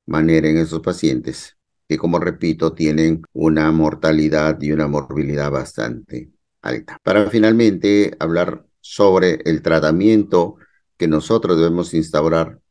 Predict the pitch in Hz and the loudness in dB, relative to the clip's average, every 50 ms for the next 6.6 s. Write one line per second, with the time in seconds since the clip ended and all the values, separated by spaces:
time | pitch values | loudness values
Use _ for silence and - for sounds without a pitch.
0 | _ _ _ - 90 98 98 92 - 92 82 87 82 - 92 85 85 87 87 85 | _ _ _ -4 -2 -2 -2 -2 -2 -2 -4 -4 -4 -4 -4 -4 -2 -2 -2 -4
1 | 85 - 90 82 82 82 90 87 87 90 - _ - 90 - 98 90 - 92 82 | -4 -2 -2 -2 -2 -2 -4 -6 -6 -8 -10 _ -8 -4 -4 -4 -4 -4 -8 -12
2 | - - 110 110 107 104 95 82 - - 87 87 87 - 90 87 82 82 80 76 | -4 0 4 6 6 6 4 2 0 0 0 0 0 -2 -4 -4 -2 -2 -2 0
3 | 82 78 82 85 82 80 82 85 85 82 80 82 123 120 113 98 92 78 - - | 0 0 0 0 0 0 0 0 -2 -2 -2 -2 -2 0 0 0 -2 -4 0 2
4 | 92 95 98 98 98 - _ - 85 85 82 82 87 80 80 - 95 95 95 95 | 4 4 4 2 -2 -8 _ -2 -2 -2 0 0 0 -2 0 0 2 2 2 4
5 | 87 98 98 95 92 92 87 - - _ _ - 90 87 87 - 73 71 78 85 | 4 4 6 6 6 4 2 -2 -6 _ _ -6 -6 -4 -4 -2 -2 -2 0 2
6 | 98 113 117 113 101 95 95 98 104 104 - - | 2 2 2 2 2 2 0 -2 -4 -6 -10 -18